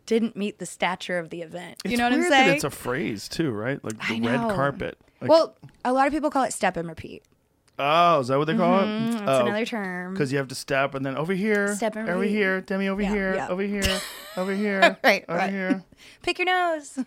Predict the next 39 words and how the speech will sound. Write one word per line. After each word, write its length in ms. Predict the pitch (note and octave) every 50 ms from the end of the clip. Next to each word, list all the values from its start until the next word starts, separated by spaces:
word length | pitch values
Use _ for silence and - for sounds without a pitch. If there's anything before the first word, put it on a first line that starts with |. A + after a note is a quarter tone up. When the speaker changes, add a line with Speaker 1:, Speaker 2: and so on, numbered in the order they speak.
| - D4+ - - - C4+ - _ -
Speaker 1:
<laughs> 520 | F3+ B3 - - - - - - - -
They're 140 | - B3+ C4+
always 200 | D4 D#4 D#4 A3+
yelling 240 | C4 B3 B3 A#3+ A3
at 80 | F#3+
you 120 | F3 F#3+ F3+
to 60 | F3+
do 160 | F3+ F#3 F#3
something. 400 | F3+ - - F#3+ F3+ - F3+ F3
Over 200 | F#3+ C4+ E4 E4+
the 120 | E4 D#4+ D4+
shoulder, 500 | - - D#4+ D#4+ D4+ D4 C4+ A#3+ G#3+ G3
blow 200 | - C#4 C#4+ D4
a 40 | C#4
kiss. 500 | - - D4 D4 C4+ B3+ A3 G3+ G3+ G3+
Speaker 2:
To 40 | -
try 140 | B2 C3 B2+
to 60 | B2
get 140 | A#2 A#2+ A2+
you 100 | A#2 A#2
to 40 | A2
look 200 | A2 A2 A2 -
at 100 | - -
them, 140 | - C#4 -
Speaker 1:
Pick 80 | -
your 100 | - C#4+
Speaker 2:
right? 120 | C#4+ C#4 C#4
Speaker 1:
nose. 320 | B3+ A#3+ G#3+ G3+ - -
Yeah, 320 | - - G3 - G#2+ G#2+ G#2 _ _ -
yeah. 80 | - -
Speaker 2:
It's 240 | A2+ - - - - - - A#2 - -
odd, 340 | - B2 C3 C3+ C3 A2 G2+
right? 260 | G2+ G#2+ A#2+ C#3 C#3+ - _ - _ _
Speaker 1:
So 300 | - - - - D3+ D#3
weird. 340 | D3 - - - - - A3+ A3 G#3+ G#3+ G3+ _ -
Speaker 2:
Yeah. 340 | - B2 A#2+ A#2 A2 A2 A2+ A2 - _ - _ _ _ _ _ _
Speaker 1:
And 240 | - F4 G#4+ G#4+ D#4
also, 280 | C#4+ D#4+ D#4+ - A#3 G3+
like, 280 | F#3 F3+ F3 - -